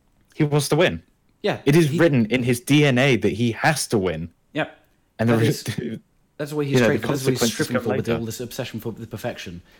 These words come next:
Speaker 2: is to win. And so he will damn well do it reflexively without even thinking about it, at which point he then has to deal with the guilt and the consequences of his actions,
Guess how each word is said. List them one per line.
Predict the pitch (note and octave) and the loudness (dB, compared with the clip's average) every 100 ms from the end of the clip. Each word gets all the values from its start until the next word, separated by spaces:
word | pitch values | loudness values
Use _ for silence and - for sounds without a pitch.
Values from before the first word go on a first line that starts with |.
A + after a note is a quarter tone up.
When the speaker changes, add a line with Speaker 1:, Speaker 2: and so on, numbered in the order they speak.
| _ _ | _ _
Speaker 2:
is | B2+ A2 | -8 -8
to | - C3 | -8 -8
win. | G#2 C3 F#2+ | -6 -6 -6
And | - | -10
so | G2 A2 | -8 -8
he | A2+ | -6
will | G#2+ | -4
damn | B2+ C3 | -4 -4
well | B2 | -6
do | G#2 A2 | -4 -6
it | G#2+ A#2 | -6 -10
reflexively | A2 - C#3+ - G#2+ G2+ F#2+ | -12 -8 -8 -6 -10 -10 -10
without | G2 G#2+ | -10 -10
even | G2+ | -10
thinking | F#2+ A2+ - G2 | -10 -10 -10 -14
about | F2+ F2+ | -14 -14
it, | F#2 - - _ | -18 -20 -20 _
at | A#2 | -6
which | C#3 D#3 | -6 -4
point | C#3+ B2 | -4 -4
he | |
then | A#2+ B2 | -6 -6
has | A#2+ | -8
to | A#2+ | -8
deal | A#2+ A#2+ | -6 -6
with | A2+ G#2+ | -6 -10
the | |
guilt | F#2+ G#2 G2+ - | -8 -8 -10 -10
and | |
the | G2+ | -12
consequences | - A#2 G#2 - G2+ F#2+ | -10 -10 -10 -10 -10 -10
of | |
his | F#2+ F#2+ | -10 -10
actions, | F#2 - C#2 - | -12 -16 -18 -20